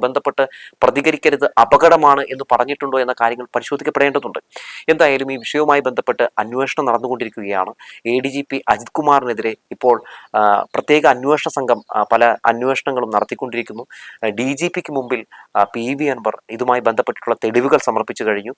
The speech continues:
അദ്ദേഹത്തിന് അറിയാവുന്ന കാര്യങ്ങളൊക്കെ അദ്ദേഹം പറഞ്ഞു കഴിഞ്ഞിരിക്കുന്നു. അങ്ങനെ എല്ലാ കാര്യങ്ങളിലും, ആ, ഈ പറയുന്നത് പോലെ അന്വേഷണം നടന്നുകൊണ്ടിരിക്കുകയാണ്. എന്തായാലും ഒരു മാസത്തിനകം തന്നെ തൃശ്ശൂർ പൂരം ആരാണ് കലക്കിയത്,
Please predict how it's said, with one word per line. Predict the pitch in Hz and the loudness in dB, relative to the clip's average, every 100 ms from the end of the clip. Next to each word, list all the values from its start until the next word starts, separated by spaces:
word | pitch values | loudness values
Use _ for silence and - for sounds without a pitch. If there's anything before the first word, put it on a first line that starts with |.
| _ _ _ - _ _ | _ _ _ -20 _ _
അദ്ദേഹത്തിന് | 139 160 170 143 | 4 4 2 0
അറിയാവുന്ന | 117 120 127 127 | 2 4 2 2
കാര്യങ്ങളൊക്കെ | 117 113 113 - | 0 2 -2 -2
അദ്ദേഹം | 104 104 104 - | -4 -2 -2 0
പറഞ്ഞു | 101 120 | 0 0
കഴിഞ്ഞിരിക്കുന്നു. | 127 110 113 - 120 | -4 -4 -12 -6 -2
അങ്ങനെ | 139 180 - - - - | 0 -2 -6 -20 -10 -6
എല്ലാ | 120 143 165 - | 2 4 4 4
കാര്യങ്ങളിലും, | 131 123 123 117 117 113 120 107 | 2 2 0 -4 -4 -6 -12 -2
ആ, | 104 98 | 0 0
ഈ | 110 110 | -4 0
പറയുന്നത് | 113 107 104 | 0 0 -2
പോലെ | 107 | 0
അന്വേഷണം | 101 113 127 139 | 0 -2 -4 -2
നടന്നുകൊണ്ടിരിക്കുകയാണ്. | 120 107 110 104 101 98 101 92 - - - | -2 -2 -8 -12 -14 -6 0 0 -2 -12 -8
എന്തായാലും | 175 175 160 151 | 2 4 4 0
ഒരു | 160 | 0
മാസത്തിനകം | 156 123 - 143 139 117 113 | 4 2 2 -2 0 0 -2
തന്നെ | 104 104 - - - | -4 -6 -10 -20 -4
തൃശ്ശൂർ | 131 170 156 | -2 0 -2
പൂരം | 156 135 - 107 | -2 -2 0 4
ആരാണ് | 110 120 127 117 110 | 6 8 4 4 0
കലക്കിയത്, | 95 - 101 98 | -2 -2 -6 -6